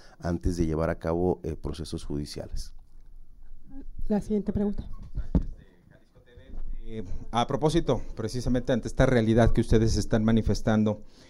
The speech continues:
Speaker 3: eh, ¿qué se puede hacer desde el concepto legal o jurídico para tener una normatividad que permita, por un lado, el desarrollo profesional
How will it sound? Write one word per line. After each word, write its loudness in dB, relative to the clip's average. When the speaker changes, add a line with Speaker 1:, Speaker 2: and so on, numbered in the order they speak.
Speaker 3:
eh, 2
¿qué 0
se 0
puede 0
hacer 0
desde 0
el -2
concepto -4
legal 0
o -2
jurídico -4
para -2
tener -2
una 0
normatividad -4
que -2
permita, -2
por 6
un 8
lado, 2
el -6
desarrollo -2
profesional -2